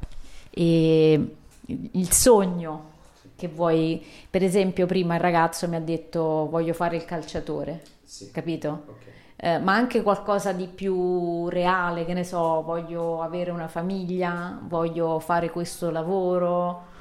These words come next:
Speaker 1: mm, voglio avere una casa mia", il, il, quello che, il tuo, quello che vuoi di più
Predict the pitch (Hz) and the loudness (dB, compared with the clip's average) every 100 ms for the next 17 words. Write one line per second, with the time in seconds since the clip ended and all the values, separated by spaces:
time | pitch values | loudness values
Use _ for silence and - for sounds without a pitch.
0 | - - - 160 165 160 170 170 170 165 | -20 -20 -12 -8 -6 -4 -4 0 2 2
1 | 180 180 170 165 165 165 175 190 202 196 | 4 2 0 -4 -6 -8 -8 -6 -6 -6
2 | 180 180 180 - - - - - 196 - | -8 -8 -8 -10 -16 -20 -20 -14 -10 -6
3 | - 190 180 - 254 240 233 220 208 202 | -4 -4 -2 4 4 4 2 0 0 -4
4 | 196 - 247 233 - - - - - - | -10 -4 -2 -2 -4 -16 -20 -20 -20 -20
5 | - - 233 220 220 190 214 214 208 208 | -14 -2 0 0 -2 -4 0 2 2 -2
6 | 190 214 - 220 214 | -4 -8 -10 -12 -10